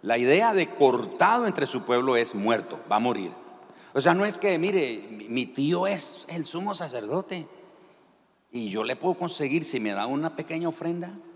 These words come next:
yo le doy una ofrenda ahí a mi tío, que es sumo sacerdote, y él nos puede conseguir un poquito de ese perfume, porque, uy, ese perfume es delicioso". No,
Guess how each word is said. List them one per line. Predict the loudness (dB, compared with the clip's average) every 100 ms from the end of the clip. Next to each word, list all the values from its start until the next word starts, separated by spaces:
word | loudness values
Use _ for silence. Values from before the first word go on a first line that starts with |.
| -20
yo | -14 -10
le | -8
doy | -4 -4
una | -4 -6
ofrenda | -8 -8 -6 -4
ahí | -4
a | -4
mi | -6 -10 -8
tío, | -6 -4 -6 -8
que | -8 -8
es |
sumo | -6 -8
sacerdote, | -6 -8 -8 -4 -6 -6 -14 -14 -20 -20 -12
y | -6
él | -4
nos | -4 -8
puede | -8
conseguir | -8 -8 -4
un | -4 -6
poquito | -6 -8 -6 -14 -10 -10
de |
ese | -8 -8
perfume, | -10 -12 -10 -8 -8
porque, | -8 -10 -10
uy, | -8 -6 -6 -6
ese | -8 -12 -18
perfume | -14 -14 -12 -8 -4 -4 -6
es | -10
delicioso". | -12 -12 -12 -12 -10 -10 -10 -14 -20 _ _ _ _ _ _
No, | -20 -20